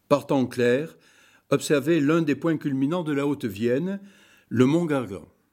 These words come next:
Il culmine à sept cent trente et un mètres d'altitude. Selon une légende, le nom du sommet se reliait au passage de Gargantua, le héros de Rabelais.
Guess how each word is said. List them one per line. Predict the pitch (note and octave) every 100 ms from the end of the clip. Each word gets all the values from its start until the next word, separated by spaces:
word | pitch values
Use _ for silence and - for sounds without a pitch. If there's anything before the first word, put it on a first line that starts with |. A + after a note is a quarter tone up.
| _ _ _ _ _ _
Il | C3 B2+
culmine | C#3 C#3+ D#3+ F#3+ G3+ G#3 G#3
à | D#3+ D#3 E3
sept | - E3
cent | - F#3+ F3+
trente | D#3+ C#3
et | D3
un | C3+
mètres | E3+ D#3
d'altitude. | C#3+ D3 D3 C3 G#2 F2+ D2 - _ _ _ _ _ - - - - _
Selon | - E3+ G3+ G#3+
une | F#3+
légende, | F3+ C#3+ D3 D#3 F3 F3 - _ _
le | - C3+ D3+ D#3 D3+
nom | C3+ C#3+ F#3 E3
du | C3
sommet | C#3 - C3 A2 C3 D#3+ - _ _
se | - C#3
reliait | B2+ C#3 D#3+ D#3+
au | A2+
passage | D3 C3 - E3 D3+ G#2
de | F2+ G#2+
Gargantua, | A2 D#3 C3+ C3+ B2+ A#2+ A2+ C#3 - _ _ _
le | - A2+
héros | B2+ A#2+ D#3 C3+
de | A#2
Rabelais. | B2+ A2 E2 -